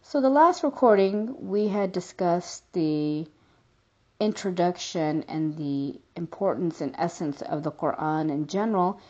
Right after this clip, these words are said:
and then we talked about Surat Al-Fatiha. Now I want to begin the discussion on Surat Al-Baqarah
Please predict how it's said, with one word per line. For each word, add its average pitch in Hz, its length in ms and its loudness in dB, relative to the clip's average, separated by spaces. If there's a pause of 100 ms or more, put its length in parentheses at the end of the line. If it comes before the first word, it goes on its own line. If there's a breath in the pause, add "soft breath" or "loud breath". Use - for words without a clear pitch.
(240 loud breath)
and 220 160 -2
then 262 180 4
we 240 120 2
talked 208 360 0
about 180 300 2
Surat 160 340 -6
Al-Fatiha. - 680 -8 (760 soft breath)
Now 226 760 6
I 185 240 4
want 175 420 0 (120)
to 160 440 0 (160)
begin 170 400 0
the 160 100 0
discussion 151 800 -6 (480 soft breath)
on 151 400 0
Surat 160 420 -6
Al-Baqarah 180 800 4